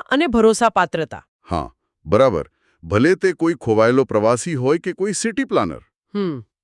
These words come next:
Speaker 2: હોકાયંત્ર આ જટિલ દુનિયામાં એક સ્થિર અને ભરોસાપાત્ર સંદર્ભ બિંદુ પૂરું પાડે છે.
Speaker 1: આજની ચર્ચાને સમાપ્ત કરતા પહેલા શ્રોતાઓ માટે એક વિચાર છે. સ્ત્રોત સ્પષ્ટપણે કહે છે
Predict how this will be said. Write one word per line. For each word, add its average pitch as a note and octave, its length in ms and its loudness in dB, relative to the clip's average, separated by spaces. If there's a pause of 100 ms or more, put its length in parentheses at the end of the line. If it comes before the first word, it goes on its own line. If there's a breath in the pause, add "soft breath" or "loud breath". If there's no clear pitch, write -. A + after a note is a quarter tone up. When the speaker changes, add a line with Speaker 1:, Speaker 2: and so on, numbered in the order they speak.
(160)
Speaker 2:
હોકાયંત્ર C#3 540 0
આ B2+ 260 -2
જટિલ A2 400 -2
દુનિયામાં C3 480 0
એક E3 160 -8
સ્થિર F3+ 380 -2
અને C#3+ 240 -2
ભરોસાપાત્ર A#2+ 720 -2
સંદર્ભ A2 460 -2
બિંદુ G#2 280 -2
પૂરું G#2 260 -6
પાડે C#2+ 280 -8
છે. C2 200 -18 (280)
Speaker 1:
આજની F#3+ 380 0
ચર્ચાને A#3+ 480 -2
સમાપ્ત F3+ 480 -4
કરતા F#3 380 -2
પહેલા F#3+ 400 -4 (400)
શ્રોતાઓ B3 520 0
માટે B3+ 320 0 (100)
એક A3+ 220 -4
વિચાર D#3+ 420 -2
છે. F3+ 280 -6 (400)
સ્ત્રોત - 380 2
સ્પષ્ટપણે B3 720 -2
કહે F3+ 300 -2
છે F3+ 200 -6